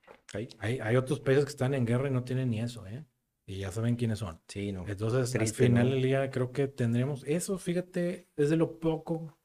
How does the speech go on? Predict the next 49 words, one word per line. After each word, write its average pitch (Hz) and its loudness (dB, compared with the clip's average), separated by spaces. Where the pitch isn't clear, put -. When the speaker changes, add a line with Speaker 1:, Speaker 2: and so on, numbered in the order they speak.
Speaker 2:
que 110 -4
sí 123 0
le 120 4
voy 120 2
a 117 2
celebrar 107 0
a 107 2
este 127 -6
señor. 110 -6
Po-, 117 -6
a 123 0
lo 131 4
mejor 147 4
ni, 156 2
ni 107 2
él 123 2
ni 135 0
sabía, 101 -4
pero 110 2
los 107 0
que 113 -6
hicieron 120 0
el 135 -2
diseño, 123 -2
mm, 110 -2
yo 117 0
sé 131 -2
que 139 -2
no 131 0
es 127 -2
el 139 2
original 120 0
porque 117 -6
lo, 104 -6
ya 120 -4
salió 104 -4
el 113 -2
chairo 120 6
Speaker 1:
Sí. 120 6
Speaker 2:
de 120 4
que 131 -4
ese 123 -2
no 120 4
era 120 4
el 117 0
original 113 -2
que 110 -4
yo 117 -2
hice. 120 -4